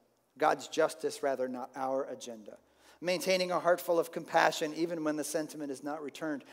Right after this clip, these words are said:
Seeking to know what God's will is and praying boldly in line with that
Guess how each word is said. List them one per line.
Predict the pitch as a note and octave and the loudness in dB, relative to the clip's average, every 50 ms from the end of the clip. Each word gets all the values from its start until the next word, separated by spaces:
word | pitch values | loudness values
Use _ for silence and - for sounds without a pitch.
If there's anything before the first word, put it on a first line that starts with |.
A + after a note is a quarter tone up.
| - - - | -20 -18 -12
Seeking | - - - G#3 G#3+ F#3 G3 G3+ F#3 - | -8 -4 -2 -2 -2 0 0 -4 -2 0
to | F#3 F#3 | -2 0
know | F3+ F3 F3+ F3 | 4 4 4 6
what | F3 F3 E3 E3+ - | 6 6 6 6 6
God's | E3+ E3+ E3+ E3 E3 | 6 6 6 6 4
will | - - F#3 F#3+ F3+ F3+ | 2 4 6 6 8 8
is | E3 E3 D#3 C#3 - | 8 6 6 4 2
and | - E3+ D#3 | -4 -6 -6
praying | - - F3+ F#3 F#3+ F#3 F3+ E3+ D3 | -2 2 2 4 4 2 0 -2 0
boldly | - F3 F3+ G3 G3 E3 E3+ E3 E3+ E3 F#3+ | 4 6 6 6 6 4 2 0 0 0 -4
in | F#3 F3+ | -4 -2
line | F3 E3+ E3 E3 F3 F#3 F#3+ F#3 | 0 0 2 2 2 2 2 0
with | F3 D#3+ - - | -2 -2 4 6
that | E3 D#3 D3 | 8 8 8